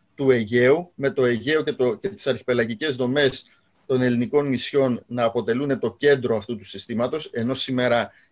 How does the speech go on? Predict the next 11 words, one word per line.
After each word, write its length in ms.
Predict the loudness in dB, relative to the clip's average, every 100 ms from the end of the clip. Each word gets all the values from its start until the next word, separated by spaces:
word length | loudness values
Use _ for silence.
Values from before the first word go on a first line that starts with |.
| -10
είμαστε 320 | -6 -4 -4
κατά 220 | -4 -4
κάποιο 320 | -4 -4 -4
τρόπο 360 | -2 -2 -4 -14
κουτσί, 540 | -10 -2 0 2 0 -4
να 140 | -12 -6
το 80 |
πούμε 300 | -6 -6 -6
έτσι, 340 | -4 -4 -6 -6 -10 _ -12
θα 200 | -2 -2
υπήρχε 720 | -2 2 2 2 0 0